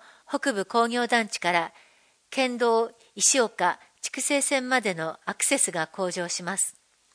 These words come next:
次の通り、開通式典及び交通安全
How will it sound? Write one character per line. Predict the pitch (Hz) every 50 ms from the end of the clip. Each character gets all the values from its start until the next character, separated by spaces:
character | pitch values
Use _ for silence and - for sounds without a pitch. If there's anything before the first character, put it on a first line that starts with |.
| - _ - - - - _ _ _ _ _ _ _
次 | - - 247 233 294 277
の | 269 233
通 | - - 240 208 185
り、 | 165 175 170 - _ _ _ _ _ _ _
開 | - - 220 254 262
通 | - - 277 277
式 | 254 - - - 233
典 | 202 - 185 170 160 156 202 _ _ _ _ -
及 | 185 185 202 208 196
び | 180 202 185 - _ - - - _ _ _ -
交 | - 269 277 277
通 | 277 - 269 269 277
安 | 277 269 262 240
全 | 202 190 190 175 165 170